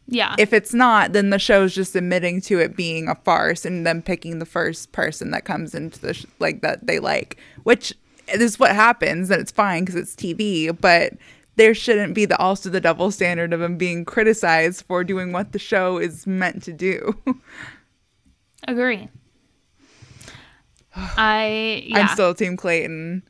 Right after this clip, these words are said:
Speaker 2: I think
Speaker 1: Yeah.
Speaker 2: I agree he could have been, like, and I agree with, um,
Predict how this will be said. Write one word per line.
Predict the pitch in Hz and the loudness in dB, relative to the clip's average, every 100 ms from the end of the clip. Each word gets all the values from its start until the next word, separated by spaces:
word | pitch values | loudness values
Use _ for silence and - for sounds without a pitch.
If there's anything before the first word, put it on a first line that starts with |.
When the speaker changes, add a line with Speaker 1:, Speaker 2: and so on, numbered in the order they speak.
| _ _ | _ _
Speaker 2:
I | 202 | 0
think | 202 220 214 | 2 0 0
Speaker 1:
Yeah. | 233 208 | 2 6
Speaker 2:
I | 214 | 6
agree | 220 226 226 | 6 2 -2
he | 233 | -2
could | 277 | -2
have | 240 | 0
been, | 233 233 - | 0 -4 -2
like, | 190 180 | -2 0
and | 202 | 0
I | |
agree | 240 226 269 | 0 -2 -6
with, | 262 233 214 - | -4 -4 -4 -8
um, | 202 185 170 165 165 | -6 -6 -8 -12 -12